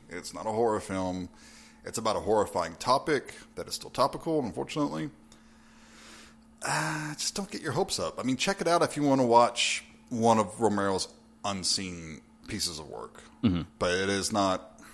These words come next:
Speaker 1: it's for completists only, really.
Speaker 2: What'd you log it on Letterboxd as?
Speaker 1: I would probably give it a, I mean, I, I can't. I
Speaker 2: Can't?
Speaker 1: can't judge it as a movie.
Speaker 2: You
Speaker 1: I don't, I
Speaker 2: refuse?
Speaker 1: don't, I don't think it's a movie. Yeah, I really don't.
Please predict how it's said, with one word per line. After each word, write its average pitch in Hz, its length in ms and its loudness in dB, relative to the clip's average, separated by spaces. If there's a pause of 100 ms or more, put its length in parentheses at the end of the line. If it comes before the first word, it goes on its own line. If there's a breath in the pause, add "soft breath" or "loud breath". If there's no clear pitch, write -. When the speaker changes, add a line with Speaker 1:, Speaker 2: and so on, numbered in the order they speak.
Speaker 1:
it's 117 120 -2
for 160 140 -2
completists 98 520 -4
only, - 340 -14 (100)
really. - 260 -14 (800)
Speaker 2:
What'd 107 200 4
you 107 60 4
log 107 200 8
it 104 60 8
on 101 120 8
Letterboxd 98 540 4
as? 92 240 0 (760)
Speaker 1:
I 120 260 2
would 127 180 -4
probably 127 360 0
give 101 240 -2
it 104 200 -2
a, 90 720 -4 (440 loud breath)
I - 40 -12
mean, 185 200 -6
I, - 40 -6 (160)
I - 40 -8
can't. 165 300 -6 (440)
I 104 60 4
Speaker 2:
Can't? 113 100 4
Speaker 1:
can't 131 200 0
judge 143 180 6
it 135 40 6
as 127 120 4
a 120 40 2
movie. 120 260 2
Speaker 2:
You 92 160 0
Speaker 1:
I 98 40 4
don't, 123 140 4
I 120 60 10
Speaker 2:
refuse? 131 240 8
Speaker 1:
don't, - 100 -2
I 123 60 4
don't 147 120 6
think - 140 -2
it's - 120 -6
a 151 40 -4
movie. 120 420 -2
Yeah, 117 400 6
I - 100 0
really 139 200 6
don't. 147 240 4